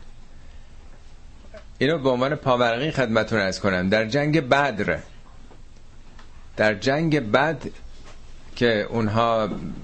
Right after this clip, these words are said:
آمده بودن به، به سمت مدینه و جنگ بدر، اون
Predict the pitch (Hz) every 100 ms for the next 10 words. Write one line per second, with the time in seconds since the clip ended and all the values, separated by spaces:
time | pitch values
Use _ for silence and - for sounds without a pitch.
0 | - - 117 107 113 110 107 101 92 -
1 | - - 92 90 82 90 104 95 104 98
2 | 92 90 92 101 107 107 101 95 95 95
3 | 104 110 110 - 69 104 98